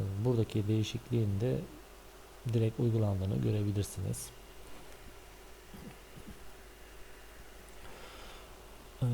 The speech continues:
ortalama için koşullu biçimlendirmeden yeni bir kural oluşturalım.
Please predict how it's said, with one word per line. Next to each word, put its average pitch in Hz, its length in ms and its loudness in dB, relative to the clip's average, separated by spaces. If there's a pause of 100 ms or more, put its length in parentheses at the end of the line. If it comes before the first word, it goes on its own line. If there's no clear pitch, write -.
(440)
ortalama 156 480 6
için 156 420 4 (1900)
koşullu 143 360 4
biçimlendirmeden 135 840 4 (1200)
yeni 147 180 10
bir 143 60 4
kural 131 260 6
oluşturalım. 107 640 4